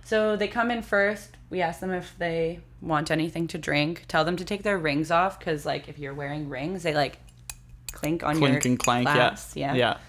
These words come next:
Speaker 1: These are things that we've learned after, like, having our rings clink on glasses before.
Speaker 2: Yeah.
Speaker 1: Uh, so then we, like, talk to them and try and get all of the stuff out of the way. Like, "What did you do today?"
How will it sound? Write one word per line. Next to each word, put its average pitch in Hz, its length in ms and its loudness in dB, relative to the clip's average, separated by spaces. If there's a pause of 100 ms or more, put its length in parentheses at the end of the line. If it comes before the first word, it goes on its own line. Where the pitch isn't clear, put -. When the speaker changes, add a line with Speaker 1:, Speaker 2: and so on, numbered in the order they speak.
(400)
Speaker 1:
These 190 180 -4
are 214 100 0
things 190 240 -6
that 180 100 0
we've 170 180 -4
learned 143 380 0
after, 143 320 2
like, 131 240 0 (100)
having 143 320 -2
our 139 140 -2
rings 139 280 -4
clink 147 280 -10
on 143 120 -6
glasses 151 440 -12
before. 220 360 -12 (360)
Speaker 2:
Yeah. 139 240 2 (380)
Speaker 1:
Uh, 156 40 -8 (720)
so 156 680 2 (420)
then 214 200 4
we, 302 140 6
like, 285 180 4 (260)
talk 220 260 2
to 240 80 0
them 202 220 4
and 185 120 0
try 185 160 4
and 196 200 2
get 160 260 4
all 165 240 4
of 160 260 -2
the 151 580 2 (720)
stuff - 340 2
out 151 80 4
of 147 80 2
the 143 60 -2
way. - 360 -4 (100)
Like, - 200 -6
"What 226 100 2
did 226 120 -4
you 226 100 -2
do 180 140 -2
today?" 165 640 2